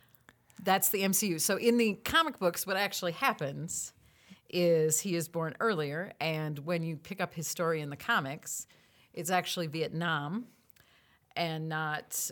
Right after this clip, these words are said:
um, not the Middle East.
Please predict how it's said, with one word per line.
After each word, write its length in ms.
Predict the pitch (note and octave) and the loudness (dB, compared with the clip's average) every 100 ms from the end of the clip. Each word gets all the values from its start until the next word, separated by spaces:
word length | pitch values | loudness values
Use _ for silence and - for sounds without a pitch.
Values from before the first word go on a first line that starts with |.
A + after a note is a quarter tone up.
| - | -4
um, 600 | F3 D#3+ D3+ C#3+ D3 C#3 - _ _ _ _ _ _ F3 | -2 -2 -4 -6 -8 -10 -12 _ _ _ _ _ _ -6
not 340 | E3+ D#3 E3 - _ _ | -2 -2 -4 -10 _ _
the 80 | F3 | 0
Middle 260 | F3+ D#3+ | 0 0
East. 480 | D#3 C#3 - - - | -4 -6 -8 -8 -10